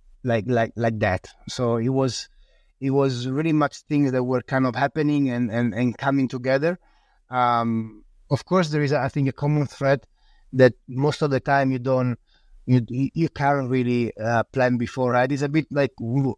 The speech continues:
at least for me, when, when I develop my, my work, you start from my interest. So you have, you have a clear starting point. It is, that is a theme, that is an interest you have, is, is, uh, is something that, that is, is kind of, is a passion of, of, of mine, that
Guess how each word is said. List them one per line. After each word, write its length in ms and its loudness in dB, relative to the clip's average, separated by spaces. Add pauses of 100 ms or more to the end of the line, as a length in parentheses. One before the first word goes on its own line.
(140)
at 100 0
least 180 -2
for 120 0
me, 180 2
when, 300 -2
when 160 0
I 60 2
develop 500 0
my, 420 0
my 180 2
work, 320 0
you 80 -8
start 280 0
from 160 -4
my 100 0
interest. 560 -2
So 300 2 (420)
you 180 0
have, 200 0
you 160 -2
have 120 2
a 80 -2 (120)
clear 460 0 (460)
starting 480 0
point. 380 0
It 100 0
is, 140 -2
that 180 -4
is 100 2
a 80 2
theme, 380 0
that 160 -4
is 100 -4
an 140 2
interest 440 -2
you 120 -6
have, 340 2 (380)
is, 140 -2
is, 260 -2
uh, 280 2
is 100 -6
something 400 0
that, 140 -2 (180)
that 180 0 (220)
is, 240 0
is 220 -2
kind 200 0
of, 60 0
is 100 -4
a 60 -2
passion 380 0
of, 200 -2
of, 360 -2
of 60 -10
mine, 340 2
that 100 -6